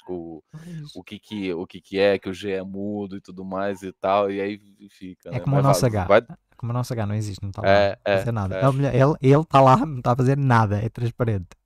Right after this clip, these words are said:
Speaker 2: Sign.
Speaker 1: É.
Speaker 2: Sign. Pronto.
Speaker 1: Sign.
Speaker 2: Mas estás a ver, se vais
Speaker 1: Mas
Speaker 2: dizer em português, signo, signo, a nós
Speaker 1: Signo.
Speaker 2: tem, a nós fa-, a nós existe, porque
Speaker 1: Ah,
Speaker 2: se
Speaker 1: é.
Speaker 2: tu lês,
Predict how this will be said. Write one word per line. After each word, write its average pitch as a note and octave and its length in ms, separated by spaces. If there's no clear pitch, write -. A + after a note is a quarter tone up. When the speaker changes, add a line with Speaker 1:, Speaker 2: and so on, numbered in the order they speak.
Speaker 2:
Sign. A2 540
Speaker 1:
É. E2+ 260
Speaker 2:
Sign. A2 640
Pronto. F#2+ 260
Speaker 1:
Sign. D#2+ 140
Speaker 2:
Mas D#3+ 240
estás F#3 240
a F3+ 40
ver, D3 160
se - 160
vais B2+ 140
Speaker 1:
Mas A#2+ 80
Speaker 2:
dizer B2+ 140
em C3+ 80
português, C#3 460
signo, C3 960
signo, A2+ 840
a G#2+ 100
nós G#2+ 220
Speaker 1:
Signo. G#2 140
Speaker 2:
tem, A2+ 200
a G2+ 60
nós G2+ 160
fa-, A2+ 220
a A2+ 140
nós A2+ 300
existe, B2+ 400
porque - 140
Speaker 1:
Ah, E2 40
Speaker 2:
se E2+ 100
Speaker 1:
é. - 20
Speaker 2:
tu A2+ 100
lês, D3+ 320